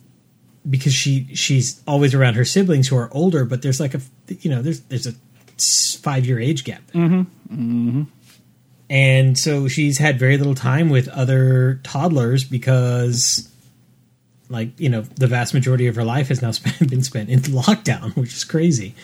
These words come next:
Speaker 2: Honestly, I, I wouldn't worry about it too much 'cause my boys didn't have a lot of interaction with other kids until they went to pre-K, but they picked it up pretty quick.
Speaker 1: I know, but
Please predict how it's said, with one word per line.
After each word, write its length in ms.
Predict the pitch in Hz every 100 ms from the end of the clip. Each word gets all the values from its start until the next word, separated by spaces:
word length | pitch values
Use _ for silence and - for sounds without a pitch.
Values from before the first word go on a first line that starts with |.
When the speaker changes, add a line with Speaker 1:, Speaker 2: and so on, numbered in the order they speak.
| - - _
Speaker 2:
Honestly, 420 | 202 202 190 190 165
I, 260 | 175 156 -
I 80 | 170
wouldn't 200 | 165 156
worry 120 | 156
about 160 | 147 135
it 60 | 127
too 160 | 147
much 260 | 139 147 -
'cause 180 | 156 139
my 140 | 175
boys 400 | 139 135 151 139
didn't 220 | 143 143
have 180 | 139 143
a 40 |
lot 200 | 135 131
of 80 | 135
interaction 400 | 135 131 131 -
with 100 | 135
other 140 | 131 123
kids 220 | 135 135
until 200 | 120 127
they 80 | 123
went 120 | 123
to 40 |
pre-K, 520 | - 117 - 139 147 151 _ _ -
but 140 | 160
they 100 | 147
picked 260 | 156 180 165
it 60 | 135
up 100 | -
pretty 180 | -
quick. 380 | - - 117 - - _ _ - - - -
Speaker 1:
I 140 | 254
know, 360 | 170 117 120 117
but 180 | 123